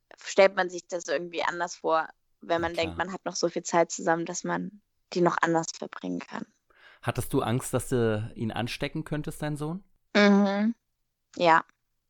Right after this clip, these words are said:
Speaker 2: Und wie
Speaker 1: Ja, voll.
Speaker 2: unterbindet man das? Weil einem Baby kannst du ja nicht erklären,
Speaker 1: Kannst du
Speaker 2: „Du,
Speaker 1: nicht.
Speaker 2: ich kann dich nicht
Speaker 1: Kannst
Speaker 2: in den
Speaker 1: du
Speaker 2: Arm
Speaker 1: nicht.
Speaker 2: nehmen gerade.“
Speaker 1: Nein.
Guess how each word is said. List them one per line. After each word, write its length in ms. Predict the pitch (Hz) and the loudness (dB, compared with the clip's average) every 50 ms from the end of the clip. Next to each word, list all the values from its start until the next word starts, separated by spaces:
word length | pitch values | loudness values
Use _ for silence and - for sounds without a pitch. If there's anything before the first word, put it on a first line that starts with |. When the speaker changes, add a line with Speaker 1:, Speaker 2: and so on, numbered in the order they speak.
| _ _ - | _ _ -6
Speaker 2:
Und 220 | 117 107 92 95 | -6 -6 -4 -4
wie 120 | 113 117 120 | 0 4 6
Speaker 1:
Ja, 160 | 170 165 170 | 8 6 6
voll. 240 | - - - - - | 4 2 2 2 4
Speaker 2:
unterbindet 400 | - 113 101 127 127 151 165 - | 4 2 4 2 2 2 2 0
man 120 | 156 156 | 0 0
das? 160 | 160 - - | 0 -2 -2
Weil 80 | 127 117 | 0 0
einem 160 | 113 110 101 | 0 0 0
Baby 260 | 101 104 110 120 143 | 2 2 2 2 0
kannst 300 | - - 135 131 - - | -2 -2 -2 -4 -2 -2
du 60 | - 120 | -2 -2
ja 40 | |
nicht 120 | 120 123 127 | 0 0 -2
erklären, 340 | 120 117 - - 180 180 185 | -2 -2 0 2 2 2 2
Speaker 1:
Kannst 160 | - - - | 2 0 0
du 60 | - | 0
Speaker 2:
„Du, 60 | 185 | 0
Speaker 1:
nicht. 340 | 180 175 180 - - - - - | 0 -2 -4 -6 -8 -10 -10 -10
Speaker 2:
ich 160 | - - - | -12 -12 -10
kann 160 | - - 117 117 | -6 -4 -4 -4
dich 140 | 120 - | -4 -2
nicht 80 | 135 131 | 2 2
Speaker 1:
Kannst 80 | 190 202 | 2 2
Speaker 2:
in 60 | 135 | 2
den 60 | 131 | 0
Speaker 1:
du 40 | 135 | 0
Speaker 2:
Arm 140 | 139 143 123 | 0 0 0
Speaker 1:
nicht. 0 | |
Speaker 2:
nehmen 200 | 113 104 110 120 | 0 0 -2 -2
gerade.“ 300 | - - 92 98 - - | -2 -4 -4 -2 0 0
Speaker 1:
Nein. 380 | 160 - 80 80 208 208 208 | 0 0 0 0 -2 -4 -8